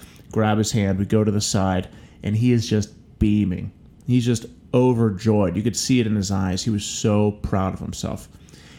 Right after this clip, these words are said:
And that moment was one of those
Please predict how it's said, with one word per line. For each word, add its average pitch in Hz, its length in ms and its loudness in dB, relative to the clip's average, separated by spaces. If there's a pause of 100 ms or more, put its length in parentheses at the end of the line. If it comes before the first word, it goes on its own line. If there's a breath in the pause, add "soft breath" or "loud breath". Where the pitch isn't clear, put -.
(220 loud breath)
And 113 260 2 (380 loud breath)
that 127 340 0
moment 120 540 2
was 110 120 -2
one 113 280 2
of 113 100 2
those 101 520 0